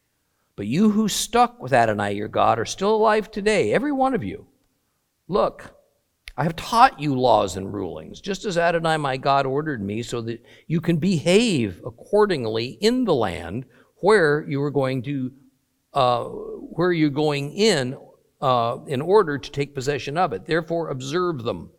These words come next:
follow them, for then all peoples will see you as having wisdom,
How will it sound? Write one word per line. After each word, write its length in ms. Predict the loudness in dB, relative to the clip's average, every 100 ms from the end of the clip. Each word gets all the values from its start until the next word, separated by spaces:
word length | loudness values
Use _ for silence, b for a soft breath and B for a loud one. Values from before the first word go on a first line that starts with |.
| b b b
follow 500 | 8 10 12 10 6
them, 360 | 2 -2 -4 -14 -20 _ _ _ _
for 140 | 0
then 220 | 4 4
all 320 | 4 4 6 4
peoples 460 | -2 -2 -2 -2
will 160 | -2 -2
see 600 | -4 -4 -4 -2 -2 -2
you 420 | -2 -2 -2 0
as 160 | -2 -2
having 560 | 2 2 2 -4 -6 -8
wisdom, 800 | -6 -2 -2 -2 -2 -2 -6